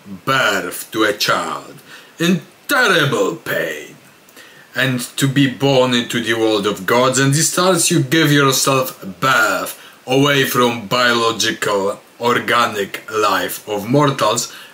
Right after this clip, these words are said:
into the world of powers and forces. So, I expect that after I die, as I was informed, I will go to tremendous torment, going through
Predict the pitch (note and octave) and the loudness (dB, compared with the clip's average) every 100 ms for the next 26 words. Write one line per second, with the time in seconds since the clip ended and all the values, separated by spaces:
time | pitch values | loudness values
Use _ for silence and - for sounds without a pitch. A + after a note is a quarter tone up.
0 | - C#3+ C#3+ C3+ B2+ A#2+ A2+ A2+ G#2+ A#2 | -6 -2 0 0 0 0 2 2 2 0
1 | - - C3+ A#2+ B2 D3 E3 F3+ G#3+ G#3+ | -2 -4 0 2 4 4 4 4 2 0
2 | - B3+ B3 A3 - C#3 D3+ - - - | 2 4 4 2 0 -2 -4 -6 -6 -12
3 | - - - - - - - - E3+ G#3+ | -18 -18 -18 -20 -20 -20 -6 -2 0 0
4 | - E2+ - - - - - - _ _ | 0 -4 -12 -20 -20 -20 -20 -20 _ _
5 | - C3 G3 G#3+ - - - A2+ A2+ - | -6 0 2 2 0 -2 -2 -4 -4 -16
6 | - - A2+ G#2 A2 - C3 C#3 C3+ G2+ | -14 -6 -4 0 -2 0 0 2 0 0
7 | F2+ E2 B2 - - G2+ - - - G#2+ | -2 -4 -8 -16 -8 -2 -2 -2 -4 -4
8 | G#2 - C3 A#2+ B2+ B2+ B2 C3+ C#3+ C#3+ | 0 0 -2 0 2 2 2 2 2 4
9 | E3 E3 G3 - F3 G#3 A#3+ B3 C#4 B3+ | 2 2 -2 -2 0 2 4 4 4 2
10 | E3 C#3+ - - G#2+ F#2+ G2 G2+ C#3 E3 | 2 2 0 0 -2 -2 -6 0 2 2
11 | D3+ D#3 E3 - | 0 2 2 2